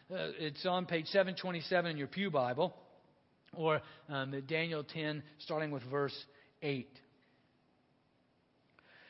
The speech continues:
"So I was left alone to see this great vision. My strength left me,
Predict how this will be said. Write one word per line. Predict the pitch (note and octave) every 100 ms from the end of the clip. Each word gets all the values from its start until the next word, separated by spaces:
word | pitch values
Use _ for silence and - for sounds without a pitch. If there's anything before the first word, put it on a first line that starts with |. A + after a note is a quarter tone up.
| -
"So | - G3
I |
was | G3+ D#3+
left | E3 A3+ - A3
alone | G3+ G3+ E3 C3 A2 G#2 - -
to | D#3+ - -
see | G#3+ G#3+
this | F3+ -
great | C3 E3+ F#3 D3+
vision. | F#3+ D3+ A2+ F#2+ - -
My | F3
strength | E3+ - G3 A#3 A#3
left | F#3+ G3+ A3+ -
me, | D3 B2+